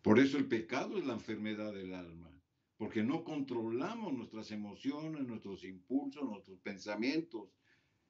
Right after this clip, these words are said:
Y al no controlarlos, hermanos, caemos en una debilidad que se manifiesta en una enfermedad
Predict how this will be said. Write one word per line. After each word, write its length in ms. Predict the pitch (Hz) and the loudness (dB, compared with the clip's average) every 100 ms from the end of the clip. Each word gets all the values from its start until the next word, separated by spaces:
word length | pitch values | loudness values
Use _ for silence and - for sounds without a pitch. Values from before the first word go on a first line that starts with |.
| _ | _
Y 120 | 123 | 4
al 160 | 135 147 | 6 4
no 180 | 185 180 | 0 0
controlarlos, 840 | 180 139 135 131 143 160 165 135 | -4 -4 -4 -4 -4 -6 -8 -8
hermanos, 340 | 135 147 151 127 | -6 -6 -10 -6
caemos 380 | 135 151 135 | -6 -4 -2
en 80 | 139 | -2
una 240 | 151 151 131 | -2 -4 -2
debilidad 760 | 120 113 107 110 123 190 214 | 0 -2 -4 -4 -2 -4 -4
que 140 | 139 | -6
se 100 | 120 | -4
manifiesta 640 | 113 110 110 - 143 139 135 | -4 -2 -4 -6 -8 -6 0
en 120 | 131 | 4
una 200 | 135 131 | 4 2
enfermedad 640 | 110 107 104 101 110 117 | -4 -16 -14 -8 -4 -4